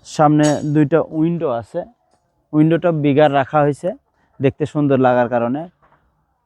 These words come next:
এটা একটা বেলকনি। So, বেলকনিতে আমরা, আহ, গ্লাস দিয়ে দিছি।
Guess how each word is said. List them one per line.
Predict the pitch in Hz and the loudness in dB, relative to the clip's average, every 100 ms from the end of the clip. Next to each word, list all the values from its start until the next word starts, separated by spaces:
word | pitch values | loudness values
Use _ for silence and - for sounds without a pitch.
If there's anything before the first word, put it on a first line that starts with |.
| _ | _
এটা | 120 117 | -6 0
একটা | 123 - | 0 0
বেলকনি। | 139 156 139 143 165 208 _ _ _ _ _ _ _ _ _ | 2 2 2 -2 -2 -6 _ _ _ _ _ _ _ _ _
So, | 127 117 | -4 0
বেলকনিতে | 135 135 147 143 135 139 | 0 0 0 -2 -2 -2
আমরা, | 135 131 135 | -2 -2 -4
আহ, | - 120 127 | -6 -12 -16
গ্লাস | 117 135 139 147 | -6 -2 -2 -2
দিয়ে | 151 143 | -4 -4
দিছি। | 113 110 139 175 | -4 -8 -10 -10